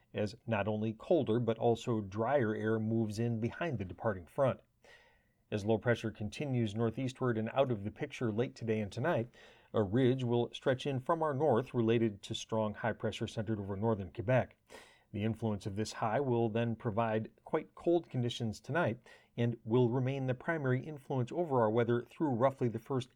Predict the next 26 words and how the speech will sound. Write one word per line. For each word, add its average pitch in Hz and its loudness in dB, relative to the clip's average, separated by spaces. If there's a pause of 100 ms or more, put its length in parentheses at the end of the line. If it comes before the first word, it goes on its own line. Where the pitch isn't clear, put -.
half 165 -10
of 110 -2
the 110 2
day 104 0
tomorrow, 117 0 (440)
even 110 2
as 113 -2
the 107 0
ridge 104 2
of 107 -4
high 107 0
pressure 107 -6
starts 104 -4
to - -6
pivot 123 -2
into 143 -6
Maine 110 -2
and 101 -4
New 95 -6
Brunswick. 107 -2 (800)
Clouds 123 6
will 120 4
be 120 0
increasing 110 -2
tomorrow 113 2
afternoon. 113 0